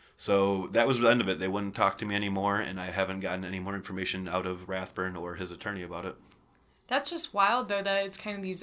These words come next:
Speaker 2: like, mystery fetuses in, in some regard. I mean, is your thought that there's, like, some other investigation ongoing into that? Or, I mean, is it just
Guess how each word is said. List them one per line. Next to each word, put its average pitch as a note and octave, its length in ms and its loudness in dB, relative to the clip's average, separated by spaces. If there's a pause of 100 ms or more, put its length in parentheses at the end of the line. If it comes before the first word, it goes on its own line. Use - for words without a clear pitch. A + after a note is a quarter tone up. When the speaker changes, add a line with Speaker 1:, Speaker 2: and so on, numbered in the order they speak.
(140)
Speaker 2:
like, G3 240 -12
mystery F#3+ 800 -2
fetuses A3 480 -4
in, F3 260 -10
in F#3 200 -8
some F#3 200 -2
regard. F3+ 280 0
I G3 100 -6
mean, G3 200 -8
is - 200 -2
your A3 120 -2
thought G3+ 320 4
that G3 120 -8
there's, F#3 300 -2
like, F3+ 160 -10
some F#3+ 300 -4
other F#3+ 260 -4
investigation F#3 800 -6
ongoing F3+ 720 -4
into C4+ 240 -2
that? C#4 340 4
Or, E3 220 0
I F3 100 -4
mean, F3+ 200 -8
is F3 120 -8
it F3+ 120 -8
just - 300 -6